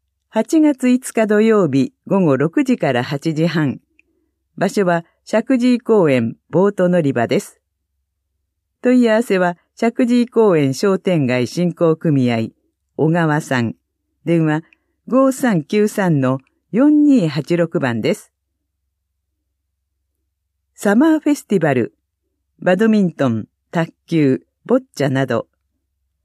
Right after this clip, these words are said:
八月二十六日土曜日、午前十時から午後四時。場所は光が丘体育館。定員は先着順三百名。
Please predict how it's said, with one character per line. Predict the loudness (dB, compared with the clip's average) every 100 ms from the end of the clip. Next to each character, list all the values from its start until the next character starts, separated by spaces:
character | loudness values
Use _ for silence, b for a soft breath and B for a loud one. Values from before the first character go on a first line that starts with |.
| _ _ _ _
八 | -4 -2 0 2
月 | 2 2
二 | 2 2
十 | 2 2
六 | 0 0
日 | -2 -2 -4
土 | 0 2
曜 | 4 2
日、 | 0 -2 -4 _ _
午 | -2 2
前 | 2 2
十 | 2 0 0
時 | -2
か | -2
ら | -2 0
午 | 0
後 | 0 0
四 | 0
時。 | -2 -4 _ _ _ _ _ _ _
場 | -6
所 | -4 -2
は | -2
光 | -2 -2 0 2
が | 2 0
丘 | -2 -4
体 | -2 -2
育 | -4 -6
館。 | -4 -4 -4 _ _ _ _ _ _ _ _ _
定 | -2 0 0
員 | 0
は | -2 -4 -8 _
先 | -2 0 0
着 | -2 -2 -2
順 | -2 -4
三 | -4 -2
百 | -2 -4 -2
名。 | 0 -2 -4